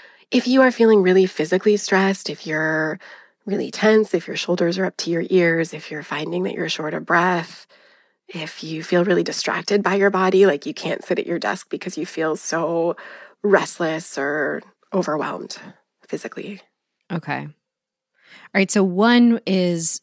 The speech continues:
Speaker 2: move your body in short, quick bursts. What might that look like?
Speaker 1: If you're feeling very revved up, a lot of times people just use that as evidence that something's really wrong.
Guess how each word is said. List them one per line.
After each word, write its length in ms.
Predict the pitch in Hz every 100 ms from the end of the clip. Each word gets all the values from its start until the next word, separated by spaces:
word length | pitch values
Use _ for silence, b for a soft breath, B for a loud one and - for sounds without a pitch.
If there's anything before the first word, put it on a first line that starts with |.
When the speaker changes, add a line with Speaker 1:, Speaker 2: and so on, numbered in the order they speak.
| -
Speaker 2:
move 400 | 170 175 190 180
your 140 | 175
body 380 | 160 156 156 156
in 120 | 151
short, 500 | 151 - 160 151 - -
quick 420 | - 156 135 - - _
bursts. 680 | 139 73 - - - - - _ _
What 320 | 165 170 170
might 180 | 165 160
that 160 | 131 -
look 180 | 139
like? 300 | 127 117 - B B B B B B B _ -
Speaker 1:
If 380 | 277 269 - - - 233
you're 380 | 240 254 247
feeling 480 | 226 - 220 214 226
very 340 | 208 160 170 185
revved 320 | 139 156 -
up, 380 | 139 196 214 - B B B B _ _ _ _ _ _ -
a 80 | 185
lot 200 | 185 156
of 80 | 185
times 320 | - 170 170
people 380 | 170 165 165 - _
just 240 | - 156 -
use 160 | 147
that 140 | 151 135
as 140 | 165
evidence 400 | - 139 175 175
that 120 | 170
something's 380 | - 170 160 160
really 280 | 170 147 160
wrong. 580 | - 151 180 240 262